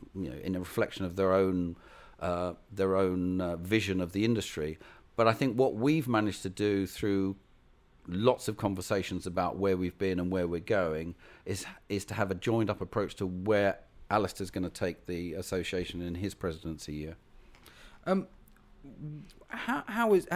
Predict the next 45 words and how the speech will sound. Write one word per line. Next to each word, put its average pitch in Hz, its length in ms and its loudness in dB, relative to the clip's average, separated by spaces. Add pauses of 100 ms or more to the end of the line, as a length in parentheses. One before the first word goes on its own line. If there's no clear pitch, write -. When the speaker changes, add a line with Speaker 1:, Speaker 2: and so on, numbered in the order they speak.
Speaker 2:
how 202 140 2
would 175 120 4
you 170 80 4
assess 156 440 2
the, 143 160 2
the 139 140 2
actual 131 220 -2
membership 127 400 -2
level 127 220 2
at 101 80 -6
the 110 60 -6
moment? 110 320 -4
Is, 123 120 0 (240)
is 147 160 0
it - 100 -4
strong? 185 640 2
Um, 131 360 0
Speaker 1:
Mm. 90 80 -4
Speaker 2:
a-, 139 180 0
and, 147 180 -2
and 151 300 -4 (320)
what 196 240 2
types 175 360 -2
of 143 120 -4
events 139 560 -2 (760)
does 156 220 0
the 147 100 0
association 139 600 0
represent, 131 480 -2
or 123 120 -4
could 151 220 -6
it - 120 -4
represent? 110 580 -8
Um, 123 200 -4 (240)
is 143 140 -2
there 151 140 4
a 139 40 4
broad 156 340 0
spectrum - 440 -2
of 147 100 -4
there, 160 180 2
or 160 60 4
would 143 200 0
you 143 120 0
like 151 300 0